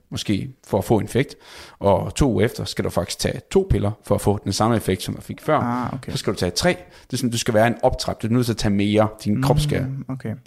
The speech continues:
Speaker 1: tolerere
Speaker 2: Så,
Speaker 1: det, ikke?
Speaker 2: så hvis du tager et stof, så e-, e-, e-, en af de fem krav, Tobias' fem krav,
Speaker 1: Ja.
Speaker 2: det er, at, øh,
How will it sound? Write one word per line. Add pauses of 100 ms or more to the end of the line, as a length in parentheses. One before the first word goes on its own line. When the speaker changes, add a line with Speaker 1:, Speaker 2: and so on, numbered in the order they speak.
(160)
Speaker 1:
tolerere
Speaker 2:
Så,
Speaker 1:
det,
ikke?
Speaker 2:
så
hvis
du
tager
et
stof, (160)
så
e-,
e-, (100)
e-,
en
af
de
fem
krav, (180)
Tobias'
fem
krav,
Speaker 1:
Ja. (440)
Speaker 2:
det
er,
at,
øh,